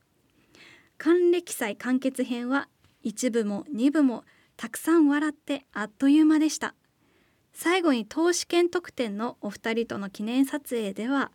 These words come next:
藤村さん、嬉野さんに、「お、来たね」と言ってもらえて、私を認識してもらえていること、とても嬉しかったです。終わってから、藩士の方々との打ち上げにも参加させていただき、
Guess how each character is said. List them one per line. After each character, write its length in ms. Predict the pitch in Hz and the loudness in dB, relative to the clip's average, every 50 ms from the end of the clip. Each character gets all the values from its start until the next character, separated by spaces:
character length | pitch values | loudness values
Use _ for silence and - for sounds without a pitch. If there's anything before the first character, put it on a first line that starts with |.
| _ _ - - - _ _ | _ _ -20 -20 -20 _ _
藤 240 | - 262 240 247 269 | -4 -2 2 4 4
村 240 | 254 247 226 214 220 | 4 4 0 -2 -4
さ 200 | - 208 208 - | -6 -6 -6 -6
ん、 40 | |
嬉 320 | 214 220 208 247 247 - 254 | -6 -4 -6 -6 -6 -4 -6
野 120 | 247 247 | -6 -6
さ 140 | 240 247 240 | -6 -6 -2
ん 60 | 240 254 | 0 2
に、 200 | 277 285 277 _ _ _ _ - | 2 2 0 _ _ _ _ -4
「お、 280 | 240 247 285 381 339 | 0 2 2 0 0
来 180 | - - - - | -4 -14 -12 -4
た 180 | - 330 415 | -2 0 2
ね」 320 | 427 370 339 370 349 349 - _ - | 4 4 4 4 4 2 -2 _ -6
と 60 | - | -4
言 100 | 240 233 | -4 -4
っ 20 | 220 | -4
て 140 | - 233 226 | -6 -6 -6
も 80 | 220 | -6
ら 100 | 220 226 | -6 -6
え 80 | 233 233 | -8 -10
て、 260 | 233 240 233 240 254 _ _ - _ _ _ _ - | -10 -8 -10 -10 -10 _ _ -20 _ _ _ _ -10
私 360 | - 220 247 240 247 - 254 | -8 -4 -4 -4 -4 -2 -2
を 80 | 233 233 | -2 -2
認 280 | 220 226 247 262 294 | 0 0 4 4 4
識 220 | 277 - - - 302 | 4 2 -2 -4 -6
し 80 | - | -4
て 100 | - 294 | 0 2
も 140 | 269 262 269 | 2 2 2
ら 100 | 277 285 | 2 2
え 80 | 294 285 | 0 0
て 120 | 285 294 | 0 0
い 100 | 294 285 | 0 0
る 120 | 277 302 285 | -2 -2 -4
こ 160 | - 294 277 | -6 -10 -10
と、 260 | - 302 311 311 - _ _ _ - | -6 -6 -6 -6 -6 _ _ _ -10
と 120 | - 240 | -8 -6
て 120 | 233 262 262 | -2 2 4
も 120 | 269 285 | 4 4
嬉 200 | 285 285 320 330 | 4 4 2 0
し 40 | - | 0
か 100 | - 339 | 0 -2
っ 60 | 320 | -2
た 160 | - 285 269 | 0 0 2
で 100 | 254 262 | 2 2
す。 180 | 277 - - - _ _ _ _ _ _ - - - _ _ _ _ _ _ - | 2 0 -4 -18 _ _ _ _ _ _ -20 -20 -20 _ _ _ _ _ _ -6
終 80 | 220 | -2
わ 140 | 233 262 269 | -2 -2 -2
っ 20 | |
て 120 | - 294 277 | -4 -6 -6
か 140 | - 240 233 | -4 -2 -2
ら、 180 | 226 226 226 - | -2 -2 -4 -4
藩 220 | - 277 262 269 | -2 -2 0 0
士 140 | 269 254 226 | 0 -2 -6
の 120 | 220 214 | -8 -8
方 260 | - - 226 - 269 | -10 -12 -8 -6 -6
々 280 | 262 262 254 - 226 220 | -4 -4 -6 -6 -8 -10
と 160 | - 277 277 | -6 -2 0
の 180 | 269 269 240 - | 0 0 0 -4
打 80 | 220 | -8
ち 160 | 220 - - 247 | -10 -8 -6 -4
上 200 | 247 247 254 247 | -4 -4 -4 -2
げ 160 | 247 269 277 | 0 2 4
に 160 | 277 285 302 | 6 6 6
も 200 | 294 294 302 294 | 6 4 4 2
参 220 | - - 240 233 226 | 0 -4 -8 -8 -8
加 140 | - 233 233 | -6 -8 -8
さ 120 | - 247 | -8 -8
せ 140 | 226 254 247 | -8 -8 -6
て 160 | - 262 254 | -4 -4 -4
い 80 | 240 247 | -4 -6
た 100 | 254 247 | -6 -6
だ 120 | 262 262 | -6 -8
き、 280 | 269 - 285 269 269 | -6 -6 -6 -6 -6